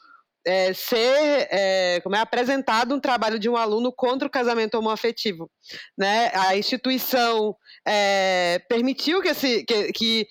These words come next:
fosse não só feito o trabalho, como se fosse apresentado essa tese, né? É, então, acho que, enfim,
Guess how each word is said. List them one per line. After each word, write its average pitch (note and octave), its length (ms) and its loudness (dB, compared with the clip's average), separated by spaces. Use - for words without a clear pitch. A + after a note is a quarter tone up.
fosse A#3+ 240 0
não B3+ 220 2
só D4+ 160 2
feito B3+ 300 0
o B3 40 -4
trabalho, B3 460 0
como B3+ 160 0
se - 80 -10
fosse A3+ 260 0
apresentado C#4 720 0
essa B3 200 0
tese, C4 500 0
né? A3+ 380 2
É, G#3+ 340 4
então, B3+ 320 2
acho B3+ 280 0
que, B3+ 560 0
enfim, A3+ 460 0